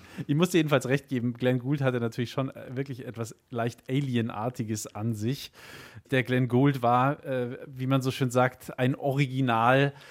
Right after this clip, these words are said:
Ähm, er hat ja zum Beispiel zu seinen Konzerten immer seinen eigenen Klavierhocker mitgenommen, der aber so wahnsinnig niedrig war, äh, dass er so mit der Nasenspitze ganz knapp über der Tastatur hing, muss man tatsächlich sagen. Also ein sehr, sehr eigenwilliger, aber auch wahnsinnig brillanter, äh, Typ.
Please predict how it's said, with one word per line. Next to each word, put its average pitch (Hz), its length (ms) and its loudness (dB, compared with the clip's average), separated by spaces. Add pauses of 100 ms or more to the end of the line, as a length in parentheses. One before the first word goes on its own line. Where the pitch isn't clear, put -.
(240)
Ähm, 127 240 0
er 127 80 2
hat 135 80 0
ja 147 100 2
zum 131 120 -2
Beispiel 131 260 2
zu 127 80 -8
seinen 127 180 4
Konzerten 127 460 2
immer 127 220 -2
seinen 123 180 -2
eigenen 135 400 2
Klavierhocker 117 680 0
mitgenommen, 107 560 -2
der 131 120 2
aber 127 160 4
so 147 200 -4
wahnsinnig 143 480 0
niedrig 143 600 -2
war, 123 320 0 (420)
äh, - 260 -10
dass 147 240 0
er 143 200 6 (240)
so 147 160 0
mit 151 160 4
der 143 60 8
Nasenspitze 147 520 4
ganz 151 240 2
knapp - 300 -2
über 143 180 -4
der 135 120 -2
Tastatur 165 760 0 (140)
hing, 156 400 4
muss 123 160 0
man 117 240 0 (260)
tatsächlich 117 480 0
sagen. 123 240 0
Also 123 140 -2
ein 127 100 2
sehr, 156 220 6
sehr 160 160 2
eigenwilliger, 143 680 4 (220)
aber 131 200 0
auch 123 220 -4
wahnsinnig 147 360 2
brillanter, 123 600 0
äh, 120 140 -6
Typ. 151 340 -2